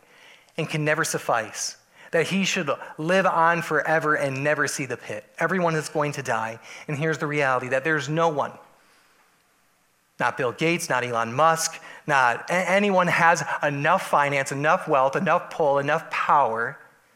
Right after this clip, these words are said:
to ransom anybody else's life, let alone their own life. There's nothing they could do. They have no ability. We have no ability whatsoever to ransom or to buy back our own life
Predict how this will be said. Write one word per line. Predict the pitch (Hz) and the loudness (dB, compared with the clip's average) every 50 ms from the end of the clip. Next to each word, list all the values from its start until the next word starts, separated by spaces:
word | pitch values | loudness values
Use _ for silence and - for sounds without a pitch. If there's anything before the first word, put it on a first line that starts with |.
| _ _ _ _ _ _ - | _ _ _ _ _ _ -8
to | - 160 | -6 -2
ransom | 147 156 160 165 165 160 - 160 - - - | 0 2 2 2 0 0 -2 -4 -6 -4 -4
anybody | 175 190 196 208 208 170 175 165 156 151 139 | -2 0 0 0 0 2 2 2 2 2 2
else's | 123 123 123 - 151 123 - - | 2 2 0 -2 -6 -8 -8 -6
life, | 127 117 117 123 131 - - - | -4 -2 -2 -2 -4 -10 -10 -2
let | 151 151 165 | 0 0 2
alone | 165 160 151 151 147 139 135 | 2 2 2 0 0 0 -2
their | 131 120 127 | -2 0 0
own | 135 135 120 110 | 0 0 -2 -4
life. | 107 - - - - - - - _ _ _ _ _ _ _ _ _ _ _ _ _ _ - | -8 -10 -10 -12 -16 -20 -20 -20 _ _ _ _ _ _ _ _ _ _ _ _ _ _ -8
There's | - 139 123 110 | -6 -6 -4 -4
nothing | 143 147 139 143 165 170 | -2 -2 -2 -2 -2 -2
they | 180 180 | -2 -2
could | 175 196 160 | -2 -4 -6
do. | 131 139 139 131 131 135 147 151 - _ - - - - _ - | -4 -4 -4 -4 -6 -8 -10 -14 -18 _ -20 -20 -20 -20 _ -4
They | - 151 147 151 | -2 0 0 0
have | - - - 156 143 135 127 131 | -2 -2 0 2 2 2 0 -2
no | 139 147 151 151 156 160 | -4 -2 0 0 0 0
ability. | 151 165 151 139 143 135 131 127 120 127 123 127 | 0 -2 -2 -2 -2 -2 -2 -4 -6 -8 -14 -14
We | 127 131 139 139 | -12 -12 -12 -10
have | - - 135 123 110 - - - - - - | -8 -4 -4 -4 -4 -6 -10 -20 -20 -18 -12
no | - 143 147 160 165 151 123 110 110 101 - - - - - - - | -8 -4 0 2 2 2 2 0 -2 -10 -16 -20 -20 -20 -18 -10 -8
ability | 147 127 156 147 143 139 127 123 110 | -4 -2 0 0 0 0 -2 -6 -8
whatsoever | 110 113 135 156 151 - - - 175 170 160 127 117 113 117 113 117 - - - _ _ _ _ _ _ _ _ - | -2 0 0 0 0 -2 -2 -2 0 0 2 0 0 0 -4 -6 -8 -10 -16 -20 _ _ _ _ _ _ _ _ -10
to | - 147 | -8 -4
ransom | 135 147 151 156 147 - 147 131 127 | -2 0 0 0 -2 -4 -6 -4 -6
or | 123 113 | -6 -6
to | 135 117 | -8 -8
buy | - - 135 131 135 147 | -2 0 2 2 2 0
back | 139 139 127 127 131 - | 0 2 0 0 2 0
our | 135 127 110 | 0 0 0
own | 123 127 127 127 | -2 -4 -4 -4
life | 123 117 113 110 | -4 -4 -4 -6